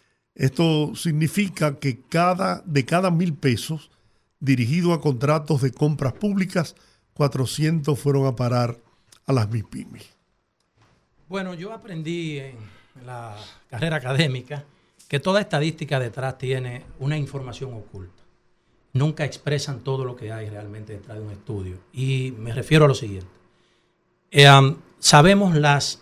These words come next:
Speaker 2: falencias que hay en nuestro país con el tema de compras a nivel público, los sistemas de concurso, de subasta pública para proveer al Estado. Ya hemos visto incluso escándalos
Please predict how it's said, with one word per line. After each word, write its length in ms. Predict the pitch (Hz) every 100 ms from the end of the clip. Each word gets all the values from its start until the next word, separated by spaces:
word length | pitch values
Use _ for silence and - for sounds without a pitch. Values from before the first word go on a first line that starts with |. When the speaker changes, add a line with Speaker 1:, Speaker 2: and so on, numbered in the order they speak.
| -
Speaker 2:
falencias 680 | 139 143 175 147 139 127 -
que 180 | 113
hay 140 | 131 135
en 80 | 123
nuestro 280 | 127 135
país 320 | - 127 117 -
con 160 | - 110
el 120 | 101
tema 360 | - 135 135 123 107
de 320 | 123 127 131 - _ _ _
compras 640 | - 151 135 117 117 - - -
a 100 | 120
nivel 520 | 113 120 127 127 - -
público, 460 | 147 120 101 98 104
los 120 | 101
sistemas 480 | 127 - 156 139 123
de 100 | -
concurso, 760 | 117 107 165 160 127 - 123 - _ _ _ -
de 100 | 113
subasta 580 | 127 135 139 - 110
pública 520 | - 160 135 123 120 101
para 320 | 113 107 - _ _
proveer 480 | - 139 131 143 156
al 100 | 120
Estado. 480 | 101 - 107 92 92 _ _ _ _
Ya 260 | 113 123 131
hemos 240 | 143 123
visto 380 | 123 190 190 143
incluso 480 | 117 - 147 143 127
escándalos 840 | 95 - 175 147 123 117 110 -